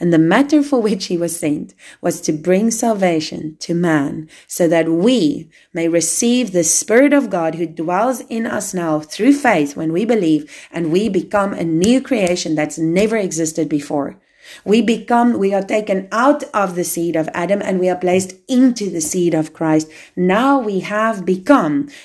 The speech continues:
that which God has always desired since before the foundation of the world. Men who are able to fellowship with God, men and women who are able to fellowship with God,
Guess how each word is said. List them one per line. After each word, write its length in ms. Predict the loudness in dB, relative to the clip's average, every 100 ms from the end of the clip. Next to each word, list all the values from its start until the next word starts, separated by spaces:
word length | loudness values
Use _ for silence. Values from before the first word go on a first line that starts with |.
| _
that 300 | 0 0 0
which 180 | -6 -4
God 260 | 0 0
has 280 | 0 -2 -4
always 500 | 0 4 6 6 2
desired 600 | -4 -6 -4 -2 -4 -4
since 280 | -10 -8 -8
before 320 | -10 -8 -4
the 100 | -4
foundation 500 | -4 -2 0 0 0
of 100 | -2
the 80 | 2
world. 300 | 2 2 -2 -12 -20 -20 -10
Men 640 | -4 0 2 2 2 0 -6 _ _ -6
who 280 | -2 -2 -2
are 280 | -4 -4 -2
able 440 | 0 2 0 -2 -4
to 140 | -6
fellowship 580 | -2 0 0 0 -4 -4
with 280 | -6 -4 -2
God, 260 | 0 2
men 160 | 0 0
and 180 | 0 0
women 260 | 0 0
who 100 | -2
are 120 | -2
able 280 | 0 0 0
to 100 | -6
fellowship 500 | -6 -4 -4 -6 -8
with 160 | -8 -6
God, 400 | -6 -6 -8